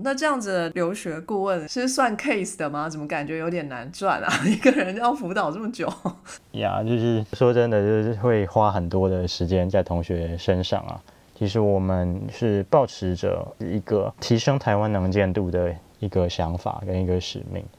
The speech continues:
Speaker 2: 因为只要有越多台湾的同学可以顺利出国，那我们在就是名校的系所，我们就会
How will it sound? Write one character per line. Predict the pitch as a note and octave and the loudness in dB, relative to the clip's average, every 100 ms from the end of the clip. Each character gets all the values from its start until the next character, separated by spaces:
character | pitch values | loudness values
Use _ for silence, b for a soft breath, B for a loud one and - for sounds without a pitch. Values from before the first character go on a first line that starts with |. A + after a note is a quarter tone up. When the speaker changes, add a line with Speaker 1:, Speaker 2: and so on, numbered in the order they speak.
| - | -2
Speaker 2:
因 | A#2 | 0
为 | A2 G#2 | 2 0
只 | F#2+ | 2
要 | G2 | 2
有 | G#2 F2 | 2 2
越 | G#2+ F#2+ | 2 2
多 | F#2 F2 | 2 0
台 | - F2 | 0 0
湾 | F#2 | 2
的 | F2+ | 0
同 | F2 | 0
学 | F2 F2 | 0 0
可 | F#2+ | 2
以 | E2+ | 0
顺 | - B2+ | -2 0
利 | A2+ G#2 | 2 0
出 | - C3 | 0 0
国， | G2 F2+ F2+ B B B B | 2 2 0 B B B B
那 | C3+ | 0
我 | A2+ | 2
们 | G2 F#2 F#2 | 4 2 2
在 | - F#2+ | 2 2
就 | F#2+ | 2
是 | F#2+ A2 | 0 0
名 | F#2+ F#2 | 2 2
校 | A#2+ G2 | 2 0
的 | F2+ | 0
系 | - F#2+ | -2 -2
所， | - D2+ - | -4 -10 -8
我 | |
们 | E2+ | -6
就 | E2+ F#2+ | -2 -2
会 | F#2 G2 E2 | -2 -2 -4